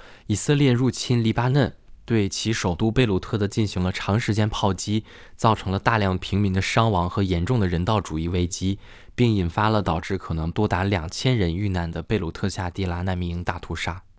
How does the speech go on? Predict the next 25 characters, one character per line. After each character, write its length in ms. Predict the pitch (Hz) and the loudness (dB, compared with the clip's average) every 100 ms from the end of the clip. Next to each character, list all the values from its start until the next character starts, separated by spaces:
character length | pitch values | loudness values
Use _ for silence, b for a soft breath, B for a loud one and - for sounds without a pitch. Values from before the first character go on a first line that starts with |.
| _ _ _ - | _ _ _ -14
长 260 | - - 117 | -6 2 4
期 180 | - 156 | 4 4
的 140 | 143 | 4
政 180 | 123 151 | 6 6
治 120 | 123 | 6
分 260 | 117 139 143 | 4 4 6
裂 180 | 139 - | 4 2
和 300 | - 95 104 | 2 4 6
外 160 | 139 | 4
部 100 | 110 | 4
干 240 | 101 123 131 | 2 2 4
预 160 | 110 | 2
让 240 | - 110 98 | 2 2 2
黎 120 | 95 | 2
巴 140 | 113 | 2
嫩 200 | 120 110 - | 2 0 0
一 160 | 151 | 0
直 240 | 131 98 104 | 2 2 0
处 200 | - 90 | 0 0
于 140 | 85 | 0
权 240 | 85 - 98 | -2 0 0
力 100 | 107 | 2
真 160 | 117 | 0
空 240 | 117 123 120 | 0 0 4
中， 240 | 117 120 | 4 2